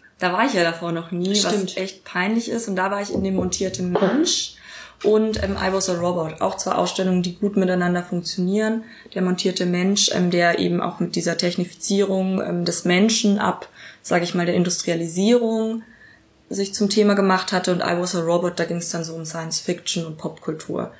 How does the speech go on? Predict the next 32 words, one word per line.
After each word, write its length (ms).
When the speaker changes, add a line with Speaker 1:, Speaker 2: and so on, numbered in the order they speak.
Speaker 2:
Ja. 140
Speaker 1:
Also 160
auch 280
wieder 220
zwei 200
Ausstellungen, 520
die 80
gerade 300
in 80
der 80
Kombi 320
gut 200
funktionieren, 760
sind 200
aber 140
jetzt 160
auch 120
beide 240
schon 200
vorbei, 500
auch, 240
äh, 60
fünfzehnter 560
dritter. 460
Und, 280
äh, 360
ich 160
war 140
noch, 260
äh, 200
in 120
Prag, 400